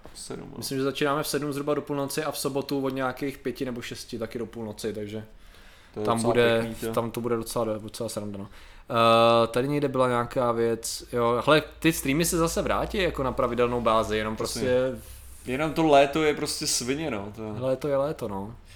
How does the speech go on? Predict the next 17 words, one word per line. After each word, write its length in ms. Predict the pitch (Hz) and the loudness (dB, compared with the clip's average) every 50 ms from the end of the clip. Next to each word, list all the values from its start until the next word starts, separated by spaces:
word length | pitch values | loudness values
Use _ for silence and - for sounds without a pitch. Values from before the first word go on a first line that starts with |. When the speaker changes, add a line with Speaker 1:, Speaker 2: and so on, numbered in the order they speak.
| - - - - - - | -20 -20 -20 -20 -20 -14
Speaker 1:
Léto 300 | 113 120 123 127 - 139 | -10 -10 -10 -8 -6 -6
je 120 | 139 135 | -4 -4
léto, 340 | 123 120 120 123 123 131 123 | -4 -4 -4 -4 -4 -4 -4
když 220 | 120 117 113 - - | -4 -4 -8 -10 -8
chodí 260 | - 120 117 120 117 | -6 -4 -4 -4 -4
kluci 300 | 117 117 117 110 - 120 | -4 -8 -8 -8 -8 -10
s 60 | - | -10
klukama, 440 | - 113 113 - - 113 110 113 107 | -10 -10 -12 -8 -8 -8 -8 -8 -8
to 60 | 113 127 | -2 0
Speaker 2:
Ale 100 | 123 113 110 - - - - - - - - - | 0 0 0 -2 -6 -6 -6 -8 -10 -12 -14 -18
<laughs> 500 | - - _ - - - - - - - | -20 -20 _ -20 -20 -20 -20 -20 -20 -16
přesně 340 | - - 120 - - 127 110 | -8 -6 -6 -4 -2 -2 -2
tak. 160 | 110 107 107 | -2 -2 -2
Speaker 1:
hází 220 | 123 127 123 127 120 | -2 -4 -4 -6 -6
prasátka, 500 | - 120 117 - - 127 120 - - 131 | -6 -6 -6 0 0 0 0 0 2 4
já 100 | 127 131 | 6 6
há-, 280 | 143 143 139 135 135 | 8 6 4 4 2